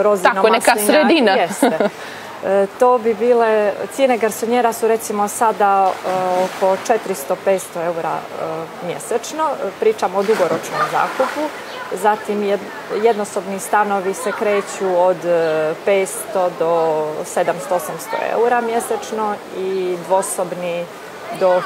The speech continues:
Speaker 1: hiljadu eura mjesečno.
Speaker 2: Da. Ko su najčešće vaši klijenti? Vi ste pomenuli da je jedan, da je jedno demografsko kretanje, a znamo svi da je to dolazak
Speaker 1: Tako je, da.
Speaker 2: Rusa i Ukrajinaca,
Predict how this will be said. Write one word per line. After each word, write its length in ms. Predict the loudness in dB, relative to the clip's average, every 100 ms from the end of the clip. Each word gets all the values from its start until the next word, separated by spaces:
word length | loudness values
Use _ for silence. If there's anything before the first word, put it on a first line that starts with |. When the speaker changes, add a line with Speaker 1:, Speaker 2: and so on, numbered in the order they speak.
| 0
Speaker 1:
hiljadu 360 | 0 2 2 -2
eura 220 | -2 -2 -6
mjesečno. 420 | -8 -10 -8 -2
Speaker 2:
Da. 120 | 0 0 -4 -10 -10 0
Ko 100 | 2 4
su 140 | 4
najčešće 580 | 2 2 0 4 6 6
vaši 260 | 4 4 2
klijenti? 400 | 2 2 2 2
Vi 100 | 0
ste 120 | 2
pomenuli 920 | 2 2 2 2 4 6 6 6 6
da 120 | 6 6
je 80 |
jedan, 280 | 6 4 2 2
da 180 | 4 6
je 80 | 6
jedno 180 | 4
demografsko 640 | 6 6 4 4 2 2 -2 0
kretanje, 520 | 2 2 4 2 2
a 60 | 0
znamo 280 | 2 2 0
svi 180 | 0 2
da 80 |
je 80 | 2
to 180 | 2 2
dolazak 400 | 4 2 2 0
Speaker 1:
Tako 40 |
je, 60 | 2
da. 60 | 2
Speaker 2:
Rusa 360 | 2 4 4 4
i 120 | 2
Ukrajinaca, 680 | 0 0 2 0 2 0